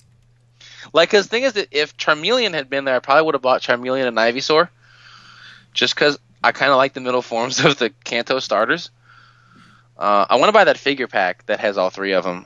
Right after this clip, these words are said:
I just, it's one of those things else I have just never got around to doing. Uh, but,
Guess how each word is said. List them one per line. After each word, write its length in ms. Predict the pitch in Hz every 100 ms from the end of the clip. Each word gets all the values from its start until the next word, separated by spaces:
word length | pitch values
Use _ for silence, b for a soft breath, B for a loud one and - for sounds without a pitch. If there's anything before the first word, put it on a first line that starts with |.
| -
I 160 | 92
just, 300 | 101 101 - - _ _ _
it's 140 | 110
one 100 | 156
of 40 | 165
those 80 | 151
things 160 | 156
else 160 | 143 139
I 120 | 123
have 120 | 123
just 240 | 120 - -
never 220 | 117 127
got 160 | 127 120
around 240 | 117 113
to 40 |
doing. 320 | - 95 110 139 B B B B B B B B - _ _
Uh, 540 | 104 101 95 95 90 - _ - _ _ _
but, 320 | - 110 104